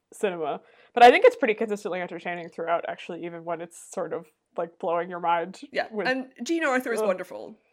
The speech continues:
Speaker 1: Yeah, the best scene in the movie is the scene where Jimmy Stewart flirts with her when they're sort of working late at night and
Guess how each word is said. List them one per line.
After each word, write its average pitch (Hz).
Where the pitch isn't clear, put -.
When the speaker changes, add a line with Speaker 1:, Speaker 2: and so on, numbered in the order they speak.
Speaker 1:
Yeah, 202
the 240
best 247
scene 339
in 302
the 247
movie 220
is 202
the 214
scene 202
where 190
Jimmy 214
Stewart 202
flirts 208
with 208
her 175
when 202
they're 185
sort 214
of 180
working 190
late 190
at -
night 185
and 190